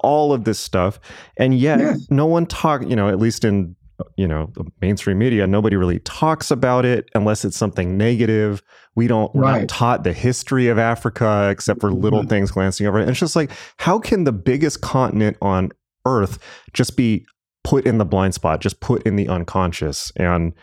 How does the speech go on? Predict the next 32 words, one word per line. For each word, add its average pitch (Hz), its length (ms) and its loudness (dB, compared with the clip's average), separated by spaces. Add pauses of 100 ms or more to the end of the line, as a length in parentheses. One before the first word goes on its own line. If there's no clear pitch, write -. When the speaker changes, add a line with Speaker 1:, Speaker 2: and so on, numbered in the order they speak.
(440)
Speaker 1:
in, 110 140 2
in 113 160 2
a 107 60 2
sense, 117 320 0
d-, 113 140 0
does 101 180 0
that 113 220 2
mean 120 160 2
it 104 80 -2
also 110 480 0
exerts 101 500 -2
more 107 260 2
power 104 400 2
and 90 220 0
control 127 560 0
over 95 260 2
the 90 120 0
world 85 400 0
than, 82 340 -2 (180)
than, 82 520 -2 (260)
than 90 180 2
anything 87 320 0
else? 92 300 0
'Cause 85 180 -2
we 92 120 0
know 98 160 2
the 90 120 2
unconscious 101 560 0
is 90 120 -2
so 98 100 -2
much 82 220 -4
more 101 500 0